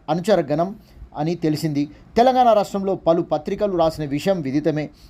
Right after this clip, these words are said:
దళిత బంధులో ప్రజాప్రతినిధుల పాత్ర గురించి అసెంబ్లీలో కేసీఆర్ తన నోట స్వయంగా అన్న మాటలు, నా దగ్గర శాసనసభ్యుల దళిత బంధులో చేసిన అక్రమాల చిట్టా ఉందని చెప్పడం అప్పటికే ప్రజలకు తెలిసిపోయింది.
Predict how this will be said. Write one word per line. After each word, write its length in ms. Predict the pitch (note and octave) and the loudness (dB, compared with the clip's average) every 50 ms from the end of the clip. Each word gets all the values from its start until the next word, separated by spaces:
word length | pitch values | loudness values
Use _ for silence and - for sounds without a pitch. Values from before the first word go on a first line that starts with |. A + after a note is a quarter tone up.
| - - | -8 0
దళిత 280 | A#2 F3+ F#3+ G#3 G#3 G#3+ | 2 4 4 4 2 2
బంధులో 380 | D#3+ E3 E3+ E3+ E3 E3+ F#3+ | 2 2 2 2 2 2 2
ప్రజాప్రతినిధుల 920 | F3+ - D#3 D#3+ D3+ F#3+ F#3 - - D#3+ D3+ D#3+ E3+ E3+ E3 D#3+ E3+ - - - - - - - - _ _ _ _ _ _ _ _ - - - | 0 0 0 0 2 4 2 2 2 0 -2 -2 -2 0 2 4 2 2 2 -2 -12 -20 -20 -20 -20 _ _ _ _ _ _ _ _ -8 -2 2
పాత్ర 260 | E3 F#3 - A3 G3+ | 2 2 4 2 0
గురించి 340 | F3+ D#3+ E3+ E3+ E3 - F#3 | 0 2 0 0 0 -2 -2
అసెంబ్లీలో 520 | D3+ D3 - G3+ G3+ G3+ G#3 G#3+ G3+ F#3 | -2 0 0 0 0 0 0 0 0 0
కేసీఆర్ 540 | F3 - F#3+ G3+ A3 G#3+ - A#3 A3 G#3+ G#3+ G3 - - - - - G#3 | 0 0 0 0 0 0 2 2 2 2 2 0 -4 -12 -8 -2 0 2
తన 120 | A3 B3 | 2 2
నోట 220 | B3 A#3+ A#3 A3 A3 D#3 - - - - - - - - - | 4 4 2 2 2 0 -2 -4 -8 -18 -18 -18 -18 -18 -16
స్వయంగా 400 | - - F3+ F3+ F#3+ G#3+ G3+ G#3 | -2 2 4 6 6 6 4 4
అన్న 180 | F3+ D#3 D#3+ F3 | 2 4 2 0
మాటలు, 480 | E3 D3 C#3+ D3 C#3 F3+ F3 F#3 F3 E3+ A#2 | 0 2 0 0 0 0 -2 -2 -4 -6 -2
నా 120 | C3+ D3+ | 0 0
దగ్గర 320 | D#3 D3 D#3 D3+ F3 G#3+ - | 0 0 0 -2 -2 -2 -2
శాసనసభ్యుల 720 | - - E3 F3 D#3+ F#3 F#3+ F3 E3+ F#3 E3+ D#3+ F3 F3+ | -2 -2 -2 -2 -2 -2 -4 -2 -2 -2 0 0 2 0
దళిత 300 | F3 B2 C#3+ D3 F3 E3+ | 0 2 2 2 2 2
బంధులో 420 | G#3 E3+ E3+ F3 F3 F3+ F#3+ F3+ - - - - - - - - F3+ | 2 2 2 2 4 2 2 2 0 -2 -8 -20 -20 -20 -8 -4 -2
చేసిన 220 | F#3 - E3+ E3+ | -2 -2 -2 -2
అక్రమాల 440 | D3 C#3 - F3 F#3 F#3+ G3+ G3 F#3 | -2 -2 0 0 0 2 2 2 2
చిట్టా 320 | E3 - D#3 C#3 - E3+ | 0 -2 -4 -2 0 0
ఉందని 380 | D3+ B2 C3 D#3 D#3 E3+ E3 E3 | 0 0 0 0 0 0 0 0
చెప్పడం 440 | D#3+ E3 C3+ - D#3+ D#3 D#3+ D#3 - - - - - - - - | -2 -4 -4 -2 0 2 2 0 0 -4 -20 -20 -20 -12 -4 -2
అప్పటికే 360 | F3 F#3+ - B3 G#3 G#3 A#3 | 0 2 4 2 2 2 0
ప్రజలకు 440 | A3 - E3+ D#3 D3+ F#3+ F#3+ - - | 0 2 2 2 2 2 0 0 0
తెలిసిపోయింది. 640 | - D3+ D#3+ D#3 - - E3+ D#3+ D#3+ D#3 D#3 D#3 D3+ | 0 0 0 0 0 0 0 0 2 2 0 -2 -2